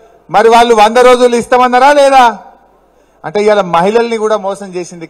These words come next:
కాంగ్రెస్ పార్టీ, పేదల్ని మోసం చేసింది కాంగ్రెస్ పార్టీ, వృద్ధులకు, వితంతువులకు, వికలాంగులకు నెలకు నాలుగు వేల పెన్షన్ ఇస్తామని చెప్పిన కాంగ్రెస్ పార్టీ ఇవాళ పెన్షన్లో కూడా మోసం చేసింది.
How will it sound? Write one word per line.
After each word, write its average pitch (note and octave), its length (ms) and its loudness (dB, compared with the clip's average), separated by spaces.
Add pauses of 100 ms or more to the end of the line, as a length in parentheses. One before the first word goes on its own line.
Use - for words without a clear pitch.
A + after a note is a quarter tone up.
కాంగ్రెస్ D3 420 -12
పార్టీ, - 240 -18 (840)
పేదల్ని B3+ 520 0
మోసం A#3 240 -2 (120)
చేసింది G#3+ 340 -6 (100)
కాంగ్రెస్ F3+ 400 -10
పార్టీ, - 260 -12 (580)
వృద్ధులకు, A3+ 640 2 (120)
వితంతువులకు, A#3+ 680 2 (100)
వికలాంగులకు B3 720 2 (600)
నెలకు A#3 320 0 (100)
నాలుగు C4+ 320 2
వేల C4+ 140 4 (100)
పెన్షన్ A#3 320 -4
ఇస్తామని A3+ 360 -6
చెప్పిన G#3 240 -6 (120)
కాంగ్రెస్ G#3 420 -4
పార్టీ F#3+ 320 -4 (540)
ఇవాళ E3+ 200 -2 (120)
పెన్షన్లో G#3 560 -4
కూడా F#3 140 -4 (100)
మోసం D#3+ 320 -10
చేసింది. C3 400 -20